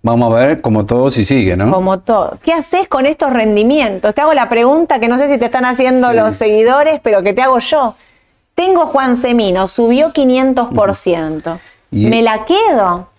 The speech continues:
Speaker 2: ¿Me
Speaker 1: es,
Speaker 2: voy?
Speaker 1: mira, es una buena opción. Yo creo que el próximo balance también va a venir muy bien.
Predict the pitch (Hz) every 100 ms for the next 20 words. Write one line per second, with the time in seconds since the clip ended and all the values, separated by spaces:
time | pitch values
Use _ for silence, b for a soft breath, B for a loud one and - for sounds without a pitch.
0 | _ 214 233 277 381 359 254 226 131 120
1 | 123 - 170 156 165 180 156 139 131 101
2 | 82 - - 127 143 135 120 127 139 131
3 | 123 143 156 127 110 104 127 156 131 113
4 | 123 120 117 107 90